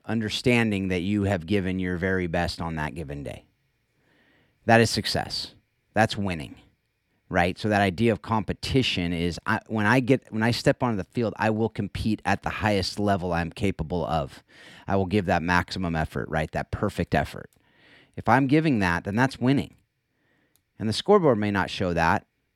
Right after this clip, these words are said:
but we know that. We individually, we as a team, if we are clicking, if we are healthy, if we aren't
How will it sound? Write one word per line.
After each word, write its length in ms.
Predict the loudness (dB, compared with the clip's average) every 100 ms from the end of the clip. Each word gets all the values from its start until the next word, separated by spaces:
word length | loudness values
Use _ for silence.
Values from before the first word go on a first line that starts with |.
| _ _ _ -6
but 260 | 2 4 4
we 180 | 4 6
know 240 | 6 6
that. 280 | 4 0 -6 _ _ _ _ _
We 460 | 0 4 4 2 0
individually, 720 | -2 2 2 4 2 2 0
we 260 | -2 0 2
as 140 | 0
a 100 | -2
team, 540 | -4 -2 2 4 2 -2 -8 -20 -20 _
if 160 | -8 0
we 120 | 2
are 40 | 2
clicking, 480 | 2 0 2 0
if 160 | -2 0
we 160 | 0 4
are 400 | 4 2 0 -4 _
healthy, 500 | 0 2 4 0 -2
if 160 | -4 -2
we 160 | 2
aren't 320 | 2 2 -2